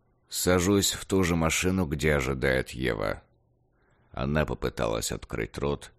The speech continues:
но я одним лишь взглядом приказываю замолчать. Усаживаю ее себе на колени, сжимаю так крепко, что ей становится некомфортно.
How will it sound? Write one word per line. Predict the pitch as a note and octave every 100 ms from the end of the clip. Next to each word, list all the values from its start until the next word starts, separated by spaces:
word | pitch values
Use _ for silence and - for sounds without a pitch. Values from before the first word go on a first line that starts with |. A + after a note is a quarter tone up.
| _ _ _ _ _ -
но | A#1 B1
я | G#1+
одним | A1 B1 B1 G#1+
лишь | G#1+ -
взглядом | G#1 C2 A#1+ B1 C#2 D2 D2 D2
приказываю | - A#1+ - G1+ G1+ - G1+ G1+ -
замолчать. | - B1 A1+ G#1 G#1+ - G1+ - - _ _ _ _ _ _ _
Усаживаю | - - - B2 A#2 G2+ F#2 F#2
ее | F2+ G2
себе | F2+ D#2+ E2+
на | E2+ D#2+
колени, | D#2+ E2+ F2+ D#2+ A#1 G1+ - _ _ _ _
сжимаю | A1+ C2 B1+ C#2+ C2 C2
так | - F2 -
крепко, | D2 C2 - G#1 G1+ G1+ - -
что | - - D#2
ей | D2
становится | - C2 B1+ A#1+ A#1 - G#1+
некомфортно. | A1 G#1+ G#1+ - G#1 - - G1+